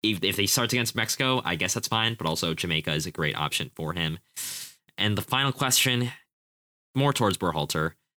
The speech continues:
Aside from some head-scratching selections, there's still admittedly been some good selections as well. But Berhalter already kinda got too cute for this roster.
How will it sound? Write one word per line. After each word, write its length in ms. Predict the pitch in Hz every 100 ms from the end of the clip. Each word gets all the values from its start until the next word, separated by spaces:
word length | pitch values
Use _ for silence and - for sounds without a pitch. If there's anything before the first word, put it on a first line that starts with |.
| -
Aside 400 | - - 123 135
from 160 | 135 117
some 240 | 123 107
head-scratching 560 | - - 135 - 123 120
selections, 380 | - 78 107 98
there's 160 | 131
still 320 | - 233 220 -
admittedly 380 | 135 123 107 127
been 220 | 101 104
some 160 | 123 110
good 160 | 104
selections 400 | - 87 - 98
as 180 | 82 -
well. 380 | 95 110 101 101 _ _ - _ _ -
But 120 | 101
Berhalter 500 | 151 147 143 139 131
already 320 | 104 117 117
kinda 380 | 107 - 113 113
got 180 | 107 104
too 220 | - 127
cute 360 | 117 - 113 110
for 200 | - 95
this 200 | 85 -
roster. 520 | 82 82 - 78 80